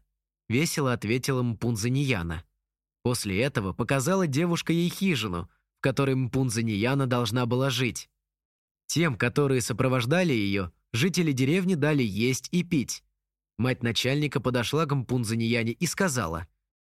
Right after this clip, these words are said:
"Приготовь пищу твоему мужу, он скоро придет сюда". Мпунзанияна сделала все так, как ей велели. Вечером поднялся такой сильный ветер, что хижина потряслась до основания –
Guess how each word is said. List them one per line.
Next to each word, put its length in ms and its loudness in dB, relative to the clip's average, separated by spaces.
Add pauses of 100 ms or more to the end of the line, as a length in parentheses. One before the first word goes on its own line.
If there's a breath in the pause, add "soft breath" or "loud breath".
(240)
"Приготовь 520 0
пищу 340 0
твоему 340 -2
мужу, 480 -2 (260)
он 140 0
скоро 380 0
придет 420 0
сюда". 400 -4 (640)
Мпунзанияна 960 0
сделала 500 2
все 180 -2
так, 260 0
как 200 -2
ей 160 2
велели. 520 -2 (540)
Вечером 480 2
поднялся 560 0
такой 340 2
сильный 400 -2
ветер, 480 0 (280)
что 200 0
хижина 440 0
потряслась 640 0
до 160 2
основания – 720 0